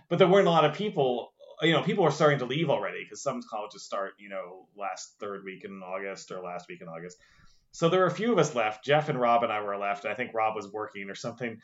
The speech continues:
So Jeff and I went to Ponderosa for his birthday dinner and got some steaks.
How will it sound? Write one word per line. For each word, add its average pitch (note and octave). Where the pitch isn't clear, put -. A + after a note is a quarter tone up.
So C#3
Jeff D3+
and G3
I F#3+
went D#3
to D#3
Ponderosa C#3+
for A#2
his B2
birthday G2+
dinner F#2
and G#2
got G2+
some B2+
steaks. -